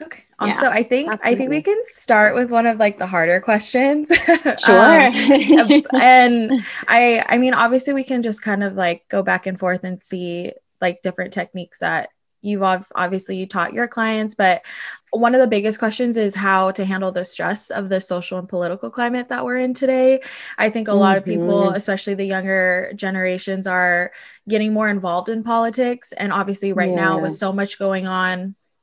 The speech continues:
Speaker 1: I think it's kinda hard to navigate those feelings.
Speaker 2: Mm-hmm.
Speaker 1: So there are techniques or certain things that,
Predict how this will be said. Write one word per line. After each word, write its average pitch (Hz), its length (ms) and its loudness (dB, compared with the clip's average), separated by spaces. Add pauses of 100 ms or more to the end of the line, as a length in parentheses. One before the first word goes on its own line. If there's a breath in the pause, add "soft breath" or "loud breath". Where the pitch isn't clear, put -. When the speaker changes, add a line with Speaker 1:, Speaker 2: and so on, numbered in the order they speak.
(400)
Speaker 1:
I 220 100 -2
think 202 160 -4
it's - 140 -4
kinda 190 200 -4
hard 180 220 -2
to 202 100 -8
navigate 180 480 -8
those 180 240 -8
feelings. 214 680 -8 (400 loud breath)
Speaker 2:
Mm-hmm. 175 220 -4
Speaker 1:
So 208 480 2
there 226 100 -4
are 226 40 -4
techniques 247 540 -8
or 208 120 -6
certain 202 300 -8
things 196 280 -6
that, 185 360 -4